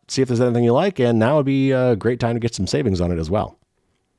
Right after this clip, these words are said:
Coming up, I'm gonna be doing a promotion in December. Stay tuned for details. I'm still kinda working on that, but I will be doing that probably for new patrons, but,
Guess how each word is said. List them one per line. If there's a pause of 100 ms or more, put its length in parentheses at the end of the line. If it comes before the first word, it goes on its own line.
(140)
Coming
up,
I'm
gonna
be
doing
a
promotion
in
December.
Stay
tuned
for
details.
I'm
still
kinda
working
on
that, (360)
but
I
will
be
doing
that
probably
for
new
patrons,
but,